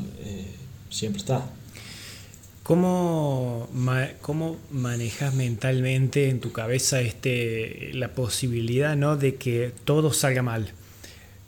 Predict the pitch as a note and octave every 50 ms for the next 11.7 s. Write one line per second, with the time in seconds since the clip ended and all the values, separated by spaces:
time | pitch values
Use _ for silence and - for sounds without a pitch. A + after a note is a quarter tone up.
0 | - - - D3 C#3+ - D#3+ B2+ C3 B2 C3 - - - D3+ C3+ D3+ B2+ - -
1 | D3 D3 C#3+ C#3 B2+ B2 A#2+ - B2 A#2+ C3+ C#3+ - - C#3 C3 C3 C3+ D3 D#3+
2 | D3+ C3 A#2 - - D3 C#3 - D3 C#3 B2 B2+ B2 A2+ A#2+ B2+ C#3 C#3 C3+ B2
3 | A2+ A2+ A#2+ B2+ B2+ - - F3+ F#3 E3+ - - - B2 A2+ A2 A2+ A#2 G#2+ -
4 | C#3 C3 C3+ C3 B2+ A2 A2 A2+ A#2+ C#3+ D3+ C#3+ A#2+ G#2 - C3+ C#3 D#3 E3+ D#3+
5 | - B2 B2+ A2 - - - - - - - - - - - - - - - -
6 | - - - C3+ C3+ C3+ - G#3+ A3 E3 F#3 F#3+ - C#3+ - E3 E3 - - B2
7 | A#2+ C3+ C#3+ C#3 - - D#3+ D3+ C#3 B2+ B2 B2+ C#3 D#3 F3 F#3 G3 - C#3 B2+
8 | C#3 C#3 C#3 B2 A#2 A#2+ D#3 E3 - - - F3+ F3+ F3+ F3 - - - - -
9 | - - A#2+ A#2+ A2+ A2+ G#2+ - A#2+ A#2+ A2+ - - - D3+ D#3 E3 E3+ F3 F3+
10 | F#3+ F3+ - - - - - - - - - - - - - - - - - -
11 | F3+ F#3 E3 C#3+ C#3 C3+ A#2 - C#3 C3 B2 A2+ G#2 B2